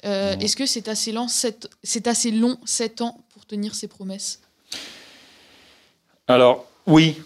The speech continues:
Speaker 2: je pense que c'est, euh, c'est le bon temps. Euh, à la fois parce que, euh,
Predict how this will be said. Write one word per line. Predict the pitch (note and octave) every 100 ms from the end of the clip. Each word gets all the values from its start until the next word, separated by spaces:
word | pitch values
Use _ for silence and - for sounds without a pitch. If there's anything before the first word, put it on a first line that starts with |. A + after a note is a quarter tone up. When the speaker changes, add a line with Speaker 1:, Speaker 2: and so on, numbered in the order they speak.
| _
Speaker 2:
je | - -
pense | D#3+ -
que | D3
c'est, | - C#3 C3+ C3 C3+
euh, | A#2 A#2
c'est | A2+ - B2
le |
bon | A#2+ C#3 C#3
temps. | C3+ A2+ A2 - _ -
Euh, | A#2 G#2+ B2 A#2 A2 B2+ A#2+
à |
la | B2+
fois | B2 - C3+ B2+
parce | G2+ -
que, | G#2
euh, | F#2+ - G2+